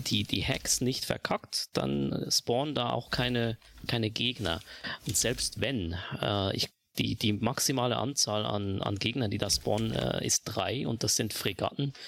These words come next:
Und mit einer Astero kriegt man die mit den Drohnen ohne irgendwelche Probleme weg, bevor die überhaupt irgendwie Schaden anrichten oder, äh, genug Schaden anrichten, dass es ein Problem ist.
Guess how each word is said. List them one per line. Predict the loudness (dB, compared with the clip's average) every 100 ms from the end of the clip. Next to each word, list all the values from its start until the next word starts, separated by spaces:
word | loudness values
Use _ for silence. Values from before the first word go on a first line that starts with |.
| -18 _
Und | 0 2
mit | 2
einer | 2 0 0 0
Astero | 0 0 0 0 0 -2 -8 _ -4
kriegt | -2 0
man | 0
die | 2
mit | 0 0
den | 0
Drohnen | 0 0 0 -2 -4
ohne | 0 2 2 2 0
irgendwelche | 0 0 -2 -2
Probleme | -2 0 2 2 0
weg, | -2 -6 -12 -10 -4
bevor | -2 0 2 2
die | 2
überhaupt | 0 0 0 0 -2 -2
irgendwie | 0 0 0 2 2
Schaden | 0 0 0
anrichten | -2 0 0 0 0
oder, | 0 0 -2 -8 _ -4
äh, | -2 0
genug | -2 -2 0
Schaden | -2 -2 -4 -2
anrichten, | -2 -2 -2 -2
dass | 0
es | 0 0
ein | -2
Problem | -2 0 0 0
ist. | 0 -2